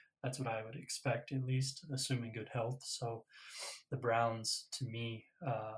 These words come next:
I think are the, definitely the most improved. Um, and another one, um, this one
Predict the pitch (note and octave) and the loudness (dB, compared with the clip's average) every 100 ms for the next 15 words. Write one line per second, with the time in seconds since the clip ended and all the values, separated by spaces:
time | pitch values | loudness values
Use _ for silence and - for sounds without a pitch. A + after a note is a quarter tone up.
0 | C3+ C3+ B2+ A#2 A2+ - - - _ - | -6 -4 -4 -2 -4 -4 -14 -16 _ 4
1 | B2+ - A2+ G#2+ G#2+ G#2+ - C3 - A#2+ | 4 4 -4 -4 -4 -4 -6 -8 -2 -2
2 | A2+ A2+ - - - - - - _ - | -2 -6 -14 -20 -20 -18 -20 -20 _ -4
3 | A#2 A2 G#2 G#2+ - _ _ _ _ _ | -2 0 -4 -8 -14 _ _ _ _ _
4 | _ - C4 C3+ A#2+ A#2 A2 - _ _ | _ -10 0 2 4 0 -2 -8 _ _
5 | C3+ A#2 A#2+ C3+ C3+ C3 C3 C3 C3 C3 | 0 4 8 10 10 10 10 10 8 6
6 | C3+ - _ _ - A#2+ A#2 A2+ A2+ A2+ | 2 -16 _ _ -2 0 2 0 -2 -6
7 | A#2 C3+ _ - C3+ C3+ - E3+ D#3 C#3+ | -8 -10 _ -2 6 6 8 4 6 6
8 | C3+ | 6